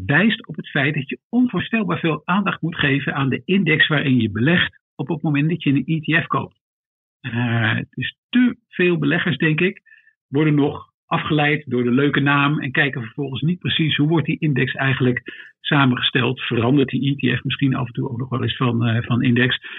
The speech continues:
Het drukt je nog wel weer eens met, eh, de neus op de feiten. Dat is, eh, voor iedere E T F-belegger is dit, eh, eh, onderzoek van belang. Dus vooral deze gedachte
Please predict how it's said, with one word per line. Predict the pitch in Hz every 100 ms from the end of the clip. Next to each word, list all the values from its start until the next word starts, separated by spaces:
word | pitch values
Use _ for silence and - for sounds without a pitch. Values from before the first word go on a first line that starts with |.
| -
Het | 147
drukt | 135 190
je | 190
nog | 185
wel | 175 196
weer | 190 185
eens | 175
met, | 180 175 -
eh, | 165 156
de | 160
neus | 175 175
op | -
de | -
feiten. | 175 131 104 113
Dat | 135
is, | - - -
eh, | 156 139
voor | 147 -
iedere | 202 214
E | 170 175
T | 165 175
F-belegger | 170 _ _ 143 143 170 190 214 - _ _ _ _
is | 156 -
dit, | 170 165
eh, | 160 156 156 151
eh, | 143
onderzoek | - 170 151 143 139
van | - 151
belang. | 147 170
Dus | 208
vooral | - 156 185 262
deze | 208 -
gedachte | 151 143 180 - 113 - _